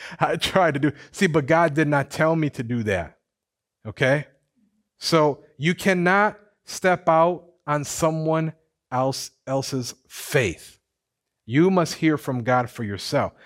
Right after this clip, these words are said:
You must get a rhema word. Now, again, the logos, the written word, you can believe it.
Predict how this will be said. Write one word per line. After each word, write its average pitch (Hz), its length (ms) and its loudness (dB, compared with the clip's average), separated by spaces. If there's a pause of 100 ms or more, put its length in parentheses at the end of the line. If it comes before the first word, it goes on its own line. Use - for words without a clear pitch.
(160)
You 160 220 0
must 180 260 0
get 151 260 0
a 131 160 -2
rhema 147 880 0 (260)
word. 113 580 0 (840)
Now, 165 400 0 (560)
again, 143 540 0 (600)
the 151 120 4
logos, 156 680 2
the 156 120 -2
written 196 360 -2
word, 180 240 2
you 139 220 -2
can 311 240 -2
believe 175 420 4
it. 175 240 -2